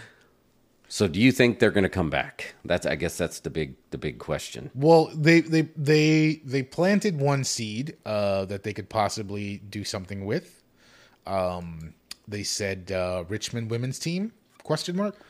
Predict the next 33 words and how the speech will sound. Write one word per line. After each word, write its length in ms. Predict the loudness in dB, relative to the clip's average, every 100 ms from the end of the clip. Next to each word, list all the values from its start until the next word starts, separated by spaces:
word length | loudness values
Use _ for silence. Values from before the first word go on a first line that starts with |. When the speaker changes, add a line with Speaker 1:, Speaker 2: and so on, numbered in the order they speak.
| -18 -8
Speaker 2:
right? 180 | -8 -6
Speaker 1:
Oh, 960 | -2 0 0 0 0 0 0 -2 -4 -4
yes. 460 | -4 -2 -4 -4
Speaker 2:
So 320 | -6 0 0
there, 240 | 2 2 2
that 260 | 2 0
could 160 | 2 0
be 100 | 2
a 40 | 0
spin-off. 580 | 0 -2 0 -2 -4
Keep 220 | -8 -2 2
all 140 | 2
the 80 | 2
same 260 | -2 -4
characters. 500 | 0 2 2 0 -2
You 60 | -2
just 180 | -4 -4
don't 140 | -2
have 180 | -4 -4
Ted. 300 | -6 -6 -10 _ _ _ _ -20 -20 -20 _ -10
Uh, 520 | 0 2 4 4 2
that 260 | 2 -2 0
could 120 | -4
be 100 | -2
something 460 | -4 -4 -6 -8 -8
if 120 | -6
Jason 320 | -6 -4 -6
Sudeikis 500 | -6 -4 -4 -6 -8
is 140 | -6
not 160 | -6 -4
up 140 | -6
for 180 | -4
it. 80 | -6